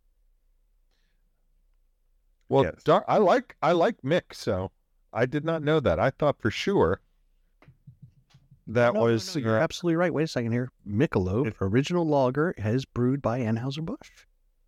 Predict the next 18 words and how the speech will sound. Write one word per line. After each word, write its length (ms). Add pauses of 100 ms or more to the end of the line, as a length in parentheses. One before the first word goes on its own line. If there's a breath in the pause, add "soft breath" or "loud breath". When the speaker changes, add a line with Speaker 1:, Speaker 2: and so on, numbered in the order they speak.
(500)
Speaker 2:
So 240 (100)
it's, 240
uh, 360 (1500)
it 140
depends 600
on 260
which, 480
uh, 480 (220)
thing, 300
'cause 340
there's 380 (1300)
their, 300 (100)
uh, 340 (160)
pale 260
lager 560
is 500 (1000)
Adolphus 540
Busch. 500